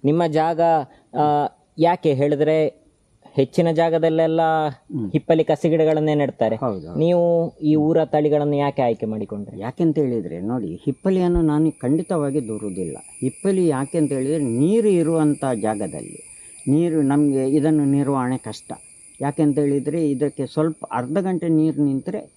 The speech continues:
Speaker 1: ರೋಗ ಬರ್ತದೆ.
Speaker 2: ರೋಗ ಬರ್ತದೆ.
Speaker 1: ಹೌದು.
Speaker 2: ಹಿಪ್ಲಿಯಲ್ಲಿ ಹಾಗೆ ಇಲ್ಲ. ಯಾಕೆಂತ ಹೇಳಿದ್ರೆ ಅದು ಸಾಧಾರಣ ಒಂದು ಫೀಟಿನಿಂದ ಮೇಲೆ ಇರ್ತದೆ. ಆದರೂ ಸಹ ಈ ಸಲ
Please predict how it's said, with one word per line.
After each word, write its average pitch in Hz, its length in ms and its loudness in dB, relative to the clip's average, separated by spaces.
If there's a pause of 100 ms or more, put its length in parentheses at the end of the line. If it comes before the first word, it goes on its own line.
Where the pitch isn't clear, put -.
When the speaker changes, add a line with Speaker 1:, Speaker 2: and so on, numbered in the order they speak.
(280)
Speaker 1:
ರೋಗ 120 240 0
ಬರ್ತದೆ. 101 160 0
Speaker 2:
ರೋಗ 156 300 0
ಬರ್ತದೆ. 147 560 -4
Speaker 1:
ಹೌದು. 87 180 -12 (380)
Speaker 2:
ಹಿಪ್ಲಿಯಲ್ಲಿ 202 600 2
ಹಾಗೆ 180 460 0
ಇಲ್ಲ. 107 200 -2 (880)
ಯಾಕೆಂತ 165 380 0
ಹೇಳಿದ್ರೆ 170 340 -2
ಅದು 156 200 0
ಸಾಧಾರಣ 156 340 -2
ಒಂದು 165 280 0
ಫೀಟಿನಿಂದ 151 640 0
ಮೇಲೆ 127 380 0
ಇರ್ತದೆ. 104 480 -8
ಆದರೂ 104 480 -8
ಸಹ - 420 -8 (300)
ಈ 104 200 -8
ಸಲ 107 260 -6